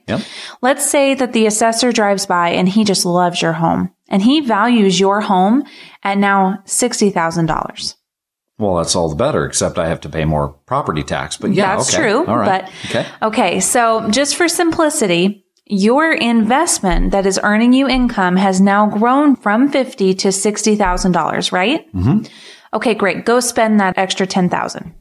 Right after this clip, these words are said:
Speaker 1: But I can't.
Speaker 2: Why not? It's growth,
Speaker 1: Well,
Speaker 2: right?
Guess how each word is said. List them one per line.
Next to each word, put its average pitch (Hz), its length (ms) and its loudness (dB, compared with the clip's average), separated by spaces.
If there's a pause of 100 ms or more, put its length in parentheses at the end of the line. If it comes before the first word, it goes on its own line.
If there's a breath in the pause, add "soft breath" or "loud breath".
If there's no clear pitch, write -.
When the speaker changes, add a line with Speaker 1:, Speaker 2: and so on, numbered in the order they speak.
(500)
Speaker 1:
But 95 140 0
I 90 80 -2
can't. - 440 -2 (680)
Speaker 2:
Why 208 260 2
not? 208 400 0 (220)
It's 208 300 0
growth, 254 640 0
Speaker 1:
Well, 110 260 2
Speaker 2:
right? 202 400 -2